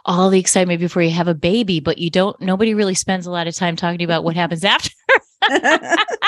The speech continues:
Right? Like, "Wait a second.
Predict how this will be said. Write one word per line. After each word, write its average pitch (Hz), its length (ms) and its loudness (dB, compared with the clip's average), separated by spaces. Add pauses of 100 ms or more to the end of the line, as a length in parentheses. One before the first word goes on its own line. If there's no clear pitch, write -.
(720)
Right? 285 340 0 (240)
Like, 269 220 -2 (160)
"Wait 370 220 2
a 403 80 0
second. 226 400 -4